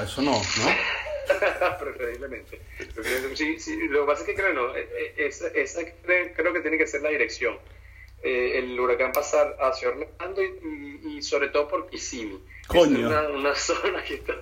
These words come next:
Speaker 1: Chao,
Speaker 2: como
Speaker 1: tu hermano vive por ahí, weón.
Speaker 2: <laughs> No, ya, ya yo lo mandé, ya lo mandé pa, pa otro lado porque, coño, a ver si de repente se cumple el milagrito y, y se lleva unos cuantos maracuchos por ahí. Sobre todo los que están jodiendo y los que están,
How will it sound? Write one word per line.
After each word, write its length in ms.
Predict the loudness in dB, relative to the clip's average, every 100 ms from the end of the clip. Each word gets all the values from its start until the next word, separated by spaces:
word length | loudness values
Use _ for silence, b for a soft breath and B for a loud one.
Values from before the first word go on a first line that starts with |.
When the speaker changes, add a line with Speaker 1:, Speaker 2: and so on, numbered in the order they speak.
| -2
Speaker 1:
Chao, 240 | 6 8
Speaker 2:
como 100 | 8
Speaker 1:
tu 40 | 8
hermano 320 | 8 8 8
vive 200 | 10 8
por 140 | 8 8
ahí, 220 | 8 6
weón. 440 | 4 4 2 -2 -2
Speaker 2:
<laughs> 560 | -2 -2 -2 -2 0 4
No, 240 | 4 6
ya, 180 | 4 4
ya 100 | 2
yo 100 | 2
lo 100 | 0
mandé, 320 | -2 -2 -2
ya 80 | -2
lo 160 | -2
mandé 220 | -2 -4 -2
pa, 340 | 0 0 -2
pa 100 | -4
otro 220 | -4 -2 -2
lado 200 | -2 -2
porque, 200 | -2 -2
coño, 260 | -4 -4 -8 -10 -10
a 60 | -2
ver 160 | -2 -2
si 100 | 0
de 120 | -2 -2
repente 300 | -8 -6 -6
se 120 | -6
cumple 260 | -10 -6 -4
el 60 | -2
milagrito 440 | -2 -2 -4 -2
y, 100 | -4 -4 B B -16
y 40 |
se 140 | -10 -4
lleva 220 | 0 0
unos 160 | 0 -2
cuantos 240 | -2 0
maracuchos 340 | -2 -2 -4
por 140 | -2 0
ahí. 120 | 2
Sobre 180 | 2 0
todo 100 | 2
los 80 | 0
que 60 |
están 180 | 0 0
jodiendo 440 | 2 4 4 2 0
y 20 |
los 100 | -2
que 80 | -4
están, 540 | -10 -14 -10 -10 -12